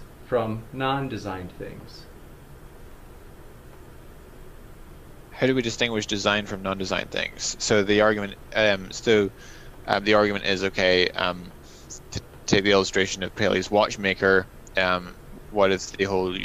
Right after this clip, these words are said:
Speaker 2: um, we recognize a watch on a heath because we can discriminate between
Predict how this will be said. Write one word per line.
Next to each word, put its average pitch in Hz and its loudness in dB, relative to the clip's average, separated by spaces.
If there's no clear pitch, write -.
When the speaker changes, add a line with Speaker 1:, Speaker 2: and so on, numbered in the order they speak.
Speaker 2:
um, 95 -6
we 104 0
recognize 101 2
a 95 2
watch 98 2
on 92 0
a 90 -2
heath 120 4
because 92 0
we 95 -6
can 90 -8
discriminate 95 0
between 92 -6